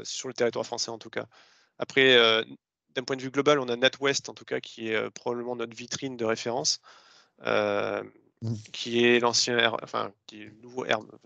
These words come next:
Speaker 1: R B S. C'est-à-dire avant, c'était, euh, Royal Bank of Scotland qui a été, euh, qui maintenant est NatWest, où, euh, où eux, ils ont vraiment fait cette transition de, de l'agilité. Euh, et effectivement, donc, ils utilisent ces différents niveaux de Kanban.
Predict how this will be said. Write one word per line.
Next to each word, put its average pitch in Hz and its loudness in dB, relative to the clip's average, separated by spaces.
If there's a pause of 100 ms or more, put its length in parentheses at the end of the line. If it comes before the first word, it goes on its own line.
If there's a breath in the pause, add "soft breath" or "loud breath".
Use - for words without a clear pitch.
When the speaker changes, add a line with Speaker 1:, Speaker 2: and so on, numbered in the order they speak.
Speaker 1:
R 110 -2
B 113 -10
S. 131 0
C'est-à-dire - -4
avant, 123 -4
c'était, 110 -10
euh, 107 -6 (460)
Royal 117 0
Bank 117 0
of 120 -8
Scotland 123 -6
qui - -10
a 113 -4
été, 110 -12
euh, 101 -8 (320)
qui - -20
maintenant 110 -20
est 107 -18 (160)
NatWest, - -8 (640 soft breath)
où, 123 0
euh, 110 6 (120)
où - -4
eux, 156 8
ils 139 8
ont 117 6
vraiment 127 6
fait 151 2
cette 123 2
transition 120 2
de, 113 -8
de 107 -10
l'agilité. 117 0 (840 soft breath)
Euh, 107 2
et 127 4
effectivement, 123 -2
donc, 123 -6
ils 110 -6
utilisent 135 -2
ces - 4
différents 123 0
niveaux 127 -4
de 123 -2
Kanban. 117 -2